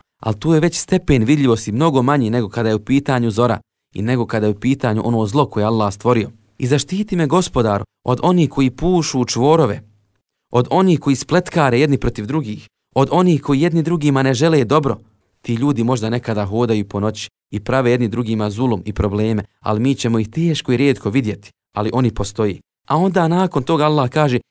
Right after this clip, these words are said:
„I zaštiti me, Gospodar, od zla zavidnika koji zavist svoju ne krije, koji zavist svoju nosi u grudima svojim.” Na zadnjem mjestu se spominje zavidnost. Zašto? Zato što je tu bolest najteže prepoznat u čovjekovom srcu. I nemoj nikada da kažeš:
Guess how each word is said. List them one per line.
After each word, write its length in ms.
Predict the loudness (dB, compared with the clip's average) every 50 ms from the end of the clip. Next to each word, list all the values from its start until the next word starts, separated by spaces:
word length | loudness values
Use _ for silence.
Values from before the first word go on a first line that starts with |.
| _ -4
„I 100 | -2 0
zaštiti 580 | 0 0 -2 -2 -2 0 0 0 0 0 0
me, 100 | 0 0
Gospodar, 540 | 0 0 0 -2 -2 -2 -2 -2 0 0 -2 -2
od 100 | -4 -4
zla 280 | -4 -2 -2 0 0 0
zavidnika 800 | 0 0 0 2 2 2 2 2 0 0 0 0 -2 -2 -4 -8 -10 _ _ _ -8
koji 180 | -4 -4 -4
zavist 640 | -2 -2 -2 0 2 2 2 2 2 0 -2 -4 -8 -10
svoju 360 | -12 -6 -4 -2 -2 0 0
ne 120 | -2 -4
krije, 340 | -4 -4 -4 -2 -2 -4 -6 -8 _ _ _
koji 160 | -4 -2 -2
zavist 580 | 0 0 0 0 2 2 0 0 -2 -4 -6 -4
svoju 220 | -2 0 2 2
nosi 380 | 2 2 0 0 -2 -2 -4 -4
u 80 | -4
grudima 460 | -2 0 2 2 2 2 2 0 -2 -2
svojim.” 420 | -4 -4 -4 -2 -4 -4 -8 -12 _ _ _ _ _ _ _ -6
Na 180 | -4 -2 0 2
zadnjem 400 | 2 2 2 4 2 2 4 4
mjestu 280 | 2 0 0 -4 -8
se 120 | -8 -8 -8
spominje 420 | -4 -2 0 0 2 0 0 0
zavidnost. 640 | 0 0 0 0 0 0 -2 -4 -6 -8 -10 -12 -16 _ _ _ _
Zašto? 360 | -2 -2 0 0 -2 -4 -8 -10 -10 _ _
Zato 380 | -4 -2 0 0 0 0 -2 -2
što 120 | -2 -2
je 120 | -4 -2 0
tu 160 | 0 0 0
bolest 440 | 2 2 2 2 2 2 0 -2 -4
najteže 480 | -2 -2 -2 0 0 0 0 0 0
prepoznat 580 | -2 -2 -4 -2 0 0 2 2 0 -2 -2 -4
u 40 | -4
čovjekovom 440 | -2 0 2 2 0 0 -2 -2 0
srcu. 380 | 0 0 -2 -2 -4 -12 -16 _ _ _ _ _ _ _
I 100 | -2 0
nemoj 300 | 2 2 2 2 2 2
nikada 340 | 2 2 0 0 0 0 0
da 100 | 0 -2
kažeš: 460 | -2 -4 -4 -2 -2 -2 -2 -6 -8